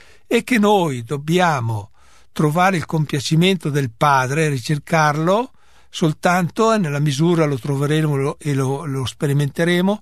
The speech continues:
soltanto nella misura in cui faremo quello che ha fatto il Figlio. Ci impegneremo ad adottare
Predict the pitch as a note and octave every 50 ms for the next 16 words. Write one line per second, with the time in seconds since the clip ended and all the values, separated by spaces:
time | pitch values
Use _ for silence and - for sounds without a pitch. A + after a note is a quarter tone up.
0 | - - - - - - G3+ D#3+ - G3 G3+ E3 - F3 D#3+ D#3+ E3 E3+ F#3+ G#3+
1 | E3 F#3 F3+ F#3 F#3 E3 - - F3 F#3+ G3+ G3+ G3 - - - - - - -
2 | - G3+ G#3+ G#3 G3 F#3 F3+ E3 D#3+ E3 F3 G3+ A#3 A#3 A3 - - - - -
3 | - - C3 C3+ C#3+ D#3 D3+ - F#3 C3+ G#2+ - C3+ A2+ - - B2+ A#2 - -
4 | - G3 G#3 G3 D3 A#2+ G2+ A2 G#2+ F#2+ F2+ G2+ - - - - - - - -
5 | - - - - - - - - G3+ E3 D#3 - D#3+ D#3 E3 E3 D#3+ E3+ F#3 F#3+
6 | G3 G3 F#3+ F#3 - - - - - - E3+ C3+ D#3 D3 C#3+ D#3+ - - - F3+
7 | F3+ F#3 F#3 F#3 F3+ E3+ -